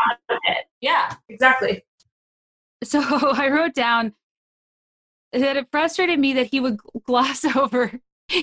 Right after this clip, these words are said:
Speaker 2: huge, huge things like her first marriage, but then take five minutes being like, "And then she got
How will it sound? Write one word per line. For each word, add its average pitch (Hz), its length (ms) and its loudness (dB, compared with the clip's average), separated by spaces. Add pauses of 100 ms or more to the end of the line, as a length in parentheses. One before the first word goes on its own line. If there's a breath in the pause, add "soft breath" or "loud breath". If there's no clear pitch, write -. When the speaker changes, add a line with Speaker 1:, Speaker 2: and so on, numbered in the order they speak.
(140)
Speaker 2:
huge, 339 360 0
huge 311 280 0
things 269 400 0 (420 loud breath)
like 220 340 -2
her 285 160 2
first 302 460 -2
marriage, 240 580 0 (380 loud breath)
but 220 260 2
then 294 380 0 (120)
take 302 200 0 (100)
five 285 300 2
minutes 294 440 0
being 262 260 0
like, 247 260 0 (800)
"And 262 160 2
then 277 420 0
she 277 200 -4
got 262 260 0